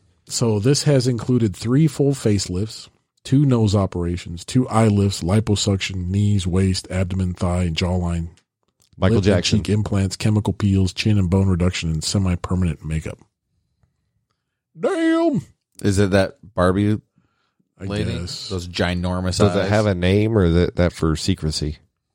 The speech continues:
Speaker 1: Oh, her name was Cindy Jackson.
Speaker 2: Is that the
Speaker 3: Oh.
Speaker 2: Barbie lady?
Speaker 3: No, I don't think so. I believe the la-, well,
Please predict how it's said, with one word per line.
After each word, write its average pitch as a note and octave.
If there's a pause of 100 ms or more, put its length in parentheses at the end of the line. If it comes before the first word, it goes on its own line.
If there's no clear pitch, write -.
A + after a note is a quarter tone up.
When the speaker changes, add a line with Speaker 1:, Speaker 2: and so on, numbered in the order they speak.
(440)
Speaker 1:
Oh, G#2
her G2
name G2
was E2
Cindy G#2+
Jackson. D#2+ (240)
Speaker 2:
Is F2
that F2
the E2+
Speaker 3:
Oh. D#2
Speaker 2:
Barbie F2
lady? F#2
Speaker 3:
No, F#2
I -
don't E2
think F2+
so. E2
I -
believe E2+
the E2+
la-, D#2
well, D#2